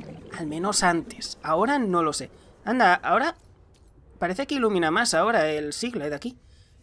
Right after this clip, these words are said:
Estaba, estaría aquí la P D A y no está. Y por cierto, ahora ya podemos cruzar por aquí. Y por aquí,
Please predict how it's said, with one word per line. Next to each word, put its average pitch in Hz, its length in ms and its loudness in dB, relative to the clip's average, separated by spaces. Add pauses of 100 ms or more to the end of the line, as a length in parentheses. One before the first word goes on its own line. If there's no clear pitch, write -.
(1500)
Estaba, 185 440 4
estaría 208 420 2
aquí 233 240 2
la 190 160 6
P 190 140 2
D 185 100 4
A 196 100 6
y 190 120 0
no 165 100 0
está. 151 380 -4
Y 208 100 -4
por 208 160 0
cierto, 233 340 2
ahora 196 200 6
ya 202 160 2
podemos 190 260 -2
cruzar 190 320 -2
por 185 160 0
aquí. 202 260 -2 (1080)
Y 240 200 -4
por 202 340 2
aquí, 190 520 0